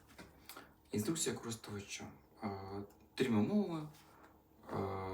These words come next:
українська мова є. От зараз подивимось, що пишуть в інструкції. Ага, от в інструкції, виходить,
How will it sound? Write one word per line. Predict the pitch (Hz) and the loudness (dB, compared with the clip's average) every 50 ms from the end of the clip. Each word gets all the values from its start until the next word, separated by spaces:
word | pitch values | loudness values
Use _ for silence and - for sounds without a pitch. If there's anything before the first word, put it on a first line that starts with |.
| 95 95 92 92 92 | -4 -4 -4 -4 -4
українська | 110 117 - 123 117 113 - - 104 | -4 -4 -2 -2 0 -2 -2 -2 -6
мова | 95 90 92 92 98 | -8 -6 -4 -2 -2
є. | 113 156 202 220 220 - - - - - - - - - - - - - - - - - _ - - - - - - - _ - - - - - - - - - - - - - - - - - | 0 0 0 0 -2 -2 -8 -14 -20 -20 -20 -20 -20 -20 -20 -20 -20 -20 -20 -20 -20 -20 _ -20 -20 -20 -20 -20 -20 -20 _ -20 -20 -20 -20 -20 -20 -20 -20 -20 -20 -20 -20 -20 -20 -20 -10 -6
От | 117 107 | -4 -4
зараз | 107 135 - - | -2 -4 -4 -6
подивимось, | - - - - 117 117 113 107 104 | -8 -10 -8 -6 -6 -4 -4 -4 -4
що | - - 117 | -4 -6 -6
пишуть | 113 - 113 - 110 107 - - | -8 -8 -8 -6 -6 -8 -8 -8
в | 104 101 | -2 0
інструкції. | 107 117 113 - - 107 98 - - - - - - - - - - - - - - _ - - - - - - - - - - - - - - - - - - - - - - | 0 0 0 -4 -6 -8 -8 -8 -8 -10 -10 -8 -8 -10 -10 -12 -16 -20 -20 -20 -20 _ -20 -20 -20 -20 -20 -20 -20 -20 -20 -20 -20 -20 -20 -20 -20 -20 -20 -20 -20 -20 -10 -6
Ага, | 107 101 104 - - - - - - | -2 -2 -2 -4 -6 -8 -12 -8 -4
от | 139 139 - - | -4 -4 -4 -4
в | 113 | -6
інструкції, | 104 - - 127 131 - - - - - - | -6 -4 -4 -4 -4 -4 -6 -8 -10 -12 -12
виходить, | - - - - - 113 113 - - - - - | -14 -14 -12 -10 -10 -10 -10 -10 -10 -10 -8 -4